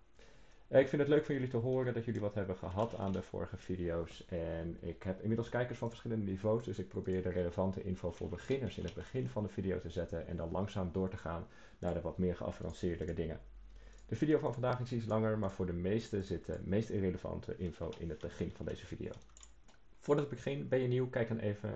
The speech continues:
naar mijn cryptovlog voor beginners, een hands-on guide. En wil je gebruik maken van exchanges of krijg je nog geen rente over je crypto? Kijk dan in de beschrijving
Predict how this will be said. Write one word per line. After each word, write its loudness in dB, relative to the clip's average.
naar -2
mijn -6
cryptovlog -6
voor -4
beginners, -6
een 4
hands-on 4
guide. 0
En 2
wil 8
je 4
gebruik 2
maken 0
van -2
exchanges -4
of -4
krijg -2
je -2
nog -2
geen 0
rente 2
over 0
je 0
crypto? -4
Kijk 0
dan 6
in 0
de 0
beschrijving 2